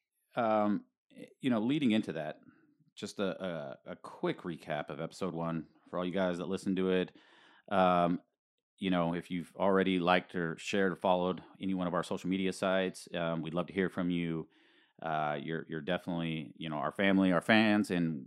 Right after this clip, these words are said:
we wanna hear your thoughts. But quick recap, you know, some of the important pieces from episode one, um, of what we're doing here, what we're talking about, what's fact, what's fiction,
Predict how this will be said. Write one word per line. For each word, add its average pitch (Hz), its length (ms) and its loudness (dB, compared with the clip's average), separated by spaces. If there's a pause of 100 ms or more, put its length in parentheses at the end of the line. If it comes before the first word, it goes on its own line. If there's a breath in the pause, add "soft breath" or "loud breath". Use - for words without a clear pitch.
(140)
we 90 140 -2
wanna 95 200 2
hear 82 200 -2
your 85 140 -6
thoughts. 127 380 0
But 101 200 2 (540 loud breath)
quick 202 240 4
recap, 120 460 8 (360 loud breath)
you 104 100 -4
know, 98 140 2
some 127 180 2
of 117 80 4
the 104 220 4
important 104 520 2
pieces 78 440 -6
from 82 160 -6
episode 82 340 -6
one, 76 440 -4 (300)
um, 76 360 -6
of 76 180 -10 (200)
what 82 280 -8
we're 87 140 -4
doing 80 260 -6
here, 78 400 -8 (200 soft breath)
what 82 100 -10
we're 92 80 -4
talking 82 420 -2
about, 76 460 -4 (460 soft breath)
what's 95 220 0
fact, 95 440 -2 (640 soft breath)
what's 78 420 -6
fiction, 82 540 -6